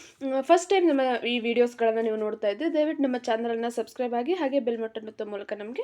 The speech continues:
ನೋಟಿಫೈ ಆಗಿರಿ. ಜೊತೆಗೆ ಈ ವಿಡಿಯೋವನ್ನ ನಿಮ್ಮ ಫ್ರೆಂಡ್ಸ್‌ಗಳಿಗೆ ಅಥವಾ ಟಿ ಇ ಟಿಯನ್ನ ಬರಿತಾ ಇರುವಂಥ ನಿಮ್ಮ ರಿಲೇಟಿವ್ಸ್‌ಗಳಿಗೆ ಹೆಚ್ಚೆಚ್ಚು ಶೇರ್ ಮಾಡಿ. ಕಾರಣ ಅವರು ಸಹ ಒಂದಿಷ್ಟು ಕಡಿಮೆ ಅವಧಿಯಲ್ಲಿ ಹೆಚ್ಚು ಅಂಕಗಳನ್ನ ಗಳಿಸ್ಲಿಕ್ಕೆ ಇದು ಸಾಧ್ಯ ಆಗುತ್ತೆ ಅನ್ನೋ ಕಾರಣಕ್ಕೆ.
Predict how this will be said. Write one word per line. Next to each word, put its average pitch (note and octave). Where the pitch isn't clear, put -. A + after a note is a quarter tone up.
ನೋಟಿಫೈ A#3+
ಆಗಿರಿ. F#3
ಜೊತೆಗೆ E4
ಈ D#4+
ವಿಡಿಯೋವನ್ನ D#4+
ನಿಮ್ಮ C4+
ಫ್ರೆಂಡ್ಸ್‌ಗಳಿಗೆ C4
ಅಥವಾ A#3
ಟಿ B3+
ಇ C#4
ಟಿಯನ್ನ C#4+
ಬರಿತಾ B3
ಇರುವಂಥ A#3+
ನಿಮ್ಮ A#3
ರಿಲೇಟಿವ್ಸ್‌ಗಳಿಗೆ A#3+
ಹೆಚ್ಚೆಚ್ಚು C#4+
ಶೇರ್ C#4
ಮಾಡಿ. A#3+
ಕಾರಣ B3
ಅವರು C4
ಸಹ C#4+
ಒಂದಿಷ್ಟು A#3+
ಕಡಿಮೆ C4+
ಅವಧಿಯಲ್ಲಿ B3
ಹೆಚ್ಚು B3+
ಅಂಕಗಳನ್ನ D#4
ಗಳಿಸ್ಲಿಕ್ಕೆ A#3+
ಇದು F#4+
ಸಾಧ್ಯ A3+
ಆಗುತ್ತೆ G3+
ಅನ್ನೋ F#3+
ಕಾರಣಕ್ಕೆ. F#3